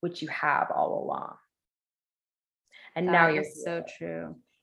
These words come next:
Speaker 2: And that, I think, is key, is, like, those curiosities, like you said, they're always knocking. I, it, you're right.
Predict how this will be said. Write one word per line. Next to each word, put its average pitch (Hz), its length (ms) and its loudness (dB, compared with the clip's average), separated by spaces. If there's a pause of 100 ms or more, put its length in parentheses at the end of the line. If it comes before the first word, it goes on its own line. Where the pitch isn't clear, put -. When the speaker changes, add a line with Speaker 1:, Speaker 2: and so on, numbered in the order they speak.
(100)
Speaker 2:
And 208 140 4
that, 208 300 8
I 208 140 4
think, 196 360 -2
is 190 360 -4
key, 240 420 10
is, 185 180 6
like, 190 160 6
those 240 220 6
curiosities, 214 680 6
like 226 180 4
you 220 60 0
said, 202 180 4
they're 247 240 6
always 190 400 6
knocking. 165 460 10
I, 190 260 -2
it, 220 220 -8
you're 262 280 2
right. 202 360 8